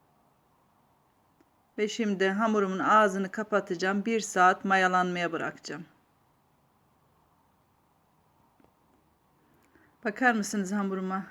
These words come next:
Yarım saatte sadece bu şekilde mayalandı. Gayet güzel bir şekilde mayalandı. Şimdi tezgahımın üzerine unu döküyorum ve hamurumu da alacağım.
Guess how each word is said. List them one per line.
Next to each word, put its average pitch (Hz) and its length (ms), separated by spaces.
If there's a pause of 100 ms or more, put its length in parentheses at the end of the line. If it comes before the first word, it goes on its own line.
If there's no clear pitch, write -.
(120)
Yarım 214 300
saatte 202 460
sadece 202 720 (760)
bu 226 60
şekilde 196 480
mayalandı. 180 680
Gayet 185 440
güzel 175 360 (800)
bir 208 60
şekilde 175 480
mayalandı. 170 640
Şimdi 190 340 (540)
tezgahımın 190 680
üzerine 196 640
unu 196 340
döküyorum 202 640 (280)
ve 196 100
hamurumu 185 540
da 180 100
alacağım. 170 520